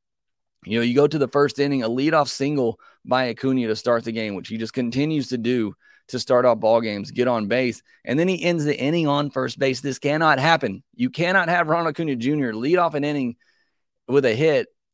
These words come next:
and stay there. I, I need to see him running in that situation. I know you have the fear of getting thrown out and then Olson or Murphy or Riley go deep, which they're very capable of doing, but I can't have Ronald Acuna Junior leading off an inning with a hit or a walk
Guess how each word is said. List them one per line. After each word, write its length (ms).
and 140
stay 340
there. 380
I, 140
I 60
need 180
to 60
see 200
him 240
running 300
in 100
that 200
situation. 580
I 120
know 280
you 160
have 200
the 100
fear 440
of 160
getting 280
thrown 300
out 340
and 140
then 160
Olson 540
or 100
Murphy 420
or 120
Riley 360
go 180
deep, 380
which 180
they're 120
very 280
capable 400
of 140
doing, 420
but 120
I 100
can't 360
have 200
Ronald 340
Acuna 280
Junior 420
leading 340
off 200
an 80
inning 280
with 160
a 80
hit 360
or 160
a 60
walk 360